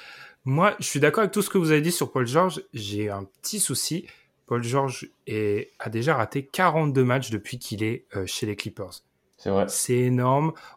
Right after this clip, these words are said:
Speaker 1: On sait qu'il était plus présent à O K C, mais à O K C, euh, à chaque fin de saison, on entendait parler des problèmes à, à
Speaker 2: Des
Speaker 1: l'épaule.
Speaker 2: bobos, ouais.
Speaker 1: Je me demande si on peut compter sur lui comme, euh,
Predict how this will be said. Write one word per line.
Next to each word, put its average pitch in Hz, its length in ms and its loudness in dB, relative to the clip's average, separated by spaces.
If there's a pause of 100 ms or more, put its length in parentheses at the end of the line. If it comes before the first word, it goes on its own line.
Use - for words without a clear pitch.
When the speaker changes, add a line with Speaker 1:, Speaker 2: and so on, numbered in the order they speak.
Speaker 1:
On 127 120 2
sait 165 260 0
qu'il 127 320 0
était 135 360 2 (100)
plus 185 240 -2
présent 165 420 0
à 127 160 2
O 127 60 4
K 139 180 2
C, 160 160 -2
mais 135 100 2
à 110 40 4
O 117 80 2
K 127 180 -2
C, 143 280 -2 (300)
euh, 107 60 -6
à 98 80 -4
chaque - 280 -4
fin 156 140 -2
de 135 60 -2
saison, 135 480 0
on 113 160 -2
entendait 120 320 0
parler 117 260 2
des 110 120 -2
problèmes 113 260 0
à, 107 320 0
à 110 60 4
Speaker 2:
Des 107 80 0
Speaker 1:
l'épaule. 156 340 4
Speaker 2:
bobos, 165 100 0
ouais. - 60 -8 (1400)
Speaker 1:
Je 117 260 0
me 131 160 4
demande 160 260 4
si - 200 2
on 143 100 2
peut 151 140 2
compter 143 260 0
sur 131 240 0
lui 143 220 2
comme, 143 240 4
euh, 110 80 4